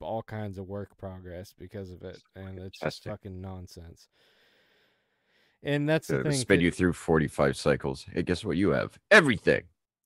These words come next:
Speaker 2: Even
Speaker 1: Yeah.
Speaker 2: hysterical pregnancy.
Speaker 1: <laughs> And you're a male.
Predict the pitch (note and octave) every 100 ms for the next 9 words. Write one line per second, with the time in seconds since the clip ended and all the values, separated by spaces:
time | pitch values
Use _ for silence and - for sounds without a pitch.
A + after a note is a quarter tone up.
0 | _ _ _ - D#3 G3+ D3 B2 A#2 -
1 | A2+ G2+ F2 F#2+ D2 C2+ - - _ _
2 | _ _ _ _ _ _ _ _ _ -
3 | G#3+ - C4 C#3+ - - C3 - B2+ -
4 | _ _ D3 D#3+ B2+ B2 G#2 B2+ C#3+ B2
5 | G2+ D2+